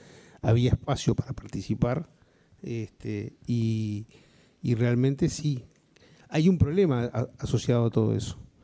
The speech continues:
que todas las empresas quedamos con una capacidad instalada de personas, de técnicos, de procedimientos, que cuando no hay obras es muy difícil, y eso es parte de las cosas que nos obligan a salir.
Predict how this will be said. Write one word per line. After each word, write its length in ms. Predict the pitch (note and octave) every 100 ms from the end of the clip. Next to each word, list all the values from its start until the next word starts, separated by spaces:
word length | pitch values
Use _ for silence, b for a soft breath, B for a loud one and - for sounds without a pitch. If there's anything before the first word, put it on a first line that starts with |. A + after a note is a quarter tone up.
| B B B B
que 120 | -
todas 240 | G#2+ C#3 C#3+
las 140 | C3+
empresas 400 | D3 B2+ D3 C#3+
quedamos 480 | - B2+ C3+ D3 D3
con 160 | - C3
una 160 | B2
capacidad 640 | A#2 A2+ G#2+ A2+ C3 C#3+ - - - _ b b b b b b -
instalada 720 | C3 B2 A#2+ C#3 A#2 B2 -
de 140 | B2 A#2
personas, 580 | G#2+ G#2+ C3+ B2+ A#2+
de 100 | G#2+
técnicos, 480 | G#2+ B2 B2+ A#2 G#2
de 60 | G#2+
procedimientos, 880 | A#2 G#2 A2 A2+ C3+ A#2 A2+ C3 - B B B _
que 160 | A#2
cuando 340 | G#2+ A2 G#2+ A2
no 180 | B2+
hay 140 | D3 C#3
obras 500 | D3+ C3 C3+ D3+ _ _ _ _ _ b b
es 120 | -
muy 240 | A2 C3 D3
difícil, 480 | A#2 - F3 - A#2
y 60 |
eso 120 | C#3
es 60 | F3
parte 320 | - E3+ D#3+
de 60 | C#3
las 100 | A2
cosas 260 | D3+ D#3
que 100 | C#3+
nos 200 | B2+ A2+
obligan 340 | A#2 A#2+ D#3 C3+
a 60 |
salir. 420 | A2+ A#2 D3+ C#3